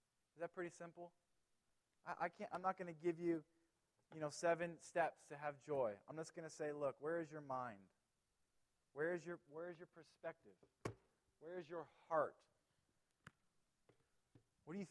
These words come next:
think about? If you don't have joy, like you're in control and you're always just depressed, what are you thinking about? All the times that you failed and how everything around you is horrible? Or are you choosing to look at His sayings and what He said and what He's promised and how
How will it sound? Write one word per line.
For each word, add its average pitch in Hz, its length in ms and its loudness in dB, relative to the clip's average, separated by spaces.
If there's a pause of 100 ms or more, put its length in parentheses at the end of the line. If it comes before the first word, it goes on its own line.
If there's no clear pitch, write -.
think 190 220 -4
about? 98 320 -8 (1080)
If 147 60 -20
you 170 80 -14
don't 196 160 -6
have 196 120 2 (120)
joy, 156 180 -4
like 185 140 -2
you're 175 180 2
in 147 140 -4
control 165 420 2
and 151 80 0
you're 156 140 -4
always 143 80 -10
just 151 160 -20
depressed, 151 500 -2
what 165 140 -10
are 208 80 -10
you 190 160 -14
thinking 196 320 -14
about? 98 320 -14 (800)
All 143 160 2
the 165 100 -6 (100)
times 170 200 -4
that 156 80 -14
you 165 100 -12 (140)
failed 170 320 0 (520)
and 135 60 -20
how 147 220 -2
everything 170 340 -8
around 160 320 -4
you 165 60 -12
is 147 160 -18
horrible? 180 480 -6 (340)
Or - 100 -8
are 156 60 -2
you 156 80 -4 (240)
choosing 185 380 -6
to 160 80 -10
look 165 180 0
at 151 140 -6
His 160 100 -8
sayings 113 800 -12
and 117 160 -20
what 156 160 -16
He 175 100 -12
said 143 540 -4
and 107 80 -20
what 160 140 -10
He's 180 160 -12 (100)
promised 156 480 -4
and 135 80 -16
how 170 80 -8